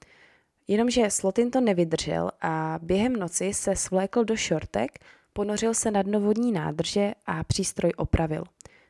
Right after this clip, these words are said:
Udělal to teda v době, kdy byl reaktor plně v provozu. On nikdy nenosil svůj dozimetr, takže jeho kolegové mohli pouze odhadnout radiační dávku, kterou Slotin schytal. Bylo to kolem sta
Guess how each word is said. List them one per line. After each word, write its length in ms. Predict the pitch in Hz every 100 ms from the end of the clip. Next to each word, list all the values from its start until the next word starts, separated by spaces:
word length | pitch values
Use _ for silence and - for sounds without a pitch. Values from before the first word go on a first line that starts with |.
| _
Udělal 420 | 202 196 208 202 196
to 140 | 214
teda 300 | - 208 208
v 100 | 196
době, 380 | 185 175 190 190
kdy 180 | 180 175
byl 260 | 180 175
reaktor 460 | 175 180 - 185 185 -
plně 260 | 170 170
v 180 | - -
provozu. 440 | - 156 170 160 - _ - _ _ _ _ _
On 100 | 233
nikdy 360 | 233 208 208 233
nenosil 400 | 220 214 - 226
svůj 260 | - 254 226
dozimetr, 640 | 185 170 165 156 180 202
takže 360 | - 196 175 196
jeho 200 | 190 220
kolegové 600 | 196 185 180 180 180 175
mohli 300 | 180 180 190
pouze 380 | - 202 208
odhadnout 720 | - 196 190 202 170 160 170
radiační 580 | - 170 175 175 - 214
dávku, 400 | 170 156 - 175
kterou 320 | - 180 170
Slotin 420 | 170 - 175 196 190
schytal. 520 | - 156 - 185 240 - - - -
Bylo 240 | 190 202
to 160 | 202 202
kolem 400 | - 190 185 185
sta 520 | - - - 180